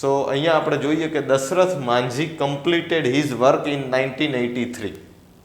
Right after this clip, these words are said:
તો વિદ્યાર્થી મિત્રો આ જોઈએ કે દશરથ માંઝીએ, અ, ઓગણીસો ને ત્ર્યાસીમાં એમનું કામ પૂરું કર્યું. તો આ એક પાસ્ટ ઇવેન્ટની ઘટના છે, એટલે આપણે એને સી સાથે જોડીશું.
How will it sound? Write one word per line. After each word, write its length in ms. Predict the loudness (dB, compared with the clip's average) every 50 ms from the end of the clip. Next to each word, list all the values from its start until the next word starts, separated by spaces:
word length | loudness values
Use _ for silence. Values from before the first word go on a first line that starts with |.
| -20 -20 -20 -20 -20 -20 -20 -20 -20 -20 -20 -20 -20 -20 -6 -2
તો 80 | 2 2
વિદ્યાર્થી 320 | 4 6 6 6 6 4
મિત્રો 260 | 2 0 2 4 6
આ 140 | 6 6 6
જોઈએ 280 | 4 2 2 0 0 -2
કે 100 | -2 0
દશરથ 460 | 0 2 2 2 0 0 0 0 0
માંઝીએ, 500 | 0 2 0 0 0 0 0 0 0 0
અ, 400 | -2 -6 -10 -14 -16 -12 -8 -6
ઓગણીસો 500 | -4 -2 -2 -2 -2 -2 -2 -2 -2 -2
ને 120 | -2 -4
ત્ર્યાસીમાં 640 | -4 -4 -2 -2 -2 -2 -2 -4 -4 -2 -2 0 0
એમનું 360 | -2 -2 -4 -6 -8 -4 0
કામ 320 | 2 2 2 2 0 -4 -6
પૂરું 240 | -4 -4 -4 -2
કર્યું. 300 | 0 0 0 0 0 0
તો 60 | 0 0
આ 180 | 2 2 2
એક 400 | 0 0 -2 -4 -6 -8 -4 0
પાસ્ટ 440 | 2 2 2 2 2 -2 -4 -4 -4
ઇવેન્ટની 560 | -4 -2 -2 -2 -4 -4 -4 -6 -6 -6 -8
ઘટના 500 | -6 -4 -4 -4 -4 -4 -4 -4 -4 -4
છે, 200 | -4 -4 -6 -6 -4
એટલે 180 | -4 -4 -2
આપણે 280 | -2 -2 -2 -4 -6 -6
એને 200 | -6 -6 -8 -8
સી 360 | -8 -8 -10 -8 -8 -8 -8
સાથે 400 | -8 -4 -4 -4 -4 -4 -6 -8
જોડીશું. 480 | -8 -6 -6 -6 -6 -6 -8 -10 -10